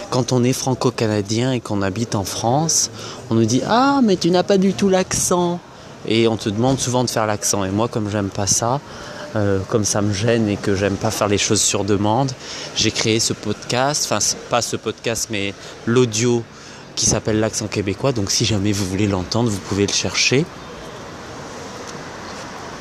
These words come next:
Et je me suis dit qu'aujourd'hui, ce serait intéressant de clarifier aussi une chose. Quand on est franco-canadien et qu'on vit en France, après nous demander un peu le folklore, euh, «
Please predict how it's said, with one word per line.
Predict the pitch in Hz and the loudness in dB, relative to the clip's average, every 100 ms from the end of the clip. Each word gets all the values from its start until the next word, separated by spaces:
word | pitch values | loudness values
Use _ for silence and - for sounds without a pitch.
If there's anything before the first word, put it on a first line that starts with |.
| - - - - - - - | -12 -12 -12 -12 -12 -4 2
Et | 117 | 2
je | |
me | 110 127 | 4 2
suis | - 135 | 2 4
dit | 160 | 2
qu'aujourd'hui, | - 139 131 131 185 | 2 2 2 2 2
ce | 151 | 2
serait | - 127 | 0 0
intéressant | 117 113 117 113 - 147 | 0 2 2 2 0 0
de | 147 127 113 110 - - - - - - - - - - - - - | 2 2 2 0 -6 -12 -12 -12 -12 -10 -10 -10 -10 -10 -10 -10 -2
clarifier | 147 127 127 - 151 | 0 2 2 0 2
aussi | 147 135 - 147 | 4 4 2 2
une | 135 120 | 2 2
chose. | - 139 175 - | 2 4 4 2
Quand | 131 | -2
on | 135 | 2
est | 131 | 2
franco-canadien | - 175 170 214 180 156 123 107 120 160 202 | 2 2 2 2 2 2 2 2 2 2 2
et | 139 | 2
qu'on | 113 101 | 2 2
vit | 113 185 | 4 4
en | 135 | 2
France, | - - 107 120 151 - - - - | -2 0 2 2 2 0 -4 -4 -2
après | 117 - 143 | -2 0 0
nous | 131 | 0
demander | 113 113 110 123 | -2 -4 -2 -2
un | 110 | -2
peu | - | 0
le | 110 | 0
folklore, | 101 131 120 - 127 120 120 127 110 | 2 2 2 2 2 4 4 2 2
euh, « | 98 | 0